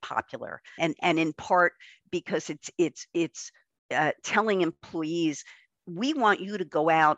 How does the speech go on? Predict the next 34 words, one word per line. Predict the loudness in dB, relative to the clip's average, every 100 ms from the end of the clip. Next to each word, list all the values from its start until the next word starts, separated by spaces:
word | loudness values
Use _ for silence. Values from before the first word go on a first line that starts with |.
| 0
and | -8 -2
follow | 4 4 4
your | 0 -4
passions," | -4 -2 -2 -2 -6 -14 -14 -20 -20 _
right? | 2 2 0 -4
In, | -8 -8
in, | -4 -4 -4 -2
in, | -2 0 -2 -8 _ -4
in | -2 0
different | -4 -4 -4 -2
areas. | -2 0 -2 -4
We're | -2
not | 0
gonna | 0 -4
tell | -4 -2 -2
you, | -2 -8 -10 -14 -20 -20 -6
you | -2
know, | 0
that | 0 -2 -4
this | -8
is | -8
what | -4 -6
the | -4
company | -2 -2 0 -2
is | -4
telling | -6 -6 -4
you | -4 -6
to |
do. | -10 -10 -10
For | -10 -10
example, | -6 -6 -6 -4
on, | -2 -2 -6 -4
on, | -4 -2 -6 -8 -4
um, | -4 -4 -6 -10 -14